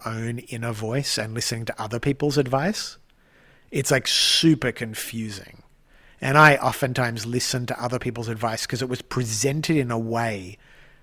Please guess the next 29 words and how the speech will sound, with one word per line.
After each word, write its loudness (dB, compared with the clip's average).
that 0
as 2
if 2
it 4
was 2
coming -4
from -2
my -4
own, -4
"Well, 10
you 6
know 12
what 10
you 0
really 4
need -8
to -8
do." -10
You 4
know, 10
anyone 8
who 10
says 6
that, 2
it's 0
like, 0
I -2
hate -2
that. -12